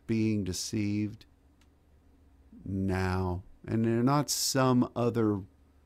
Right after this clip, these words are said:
vagabond people from some other place.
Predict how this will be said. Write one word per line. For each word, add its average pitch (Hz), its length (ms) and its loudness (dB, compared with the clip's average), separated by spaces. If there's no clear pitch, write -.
vagabond 110 920 2
people 107 500 0
from 101 280 -4
some 113 300 0
other 104 240 0
place. 110 600 -2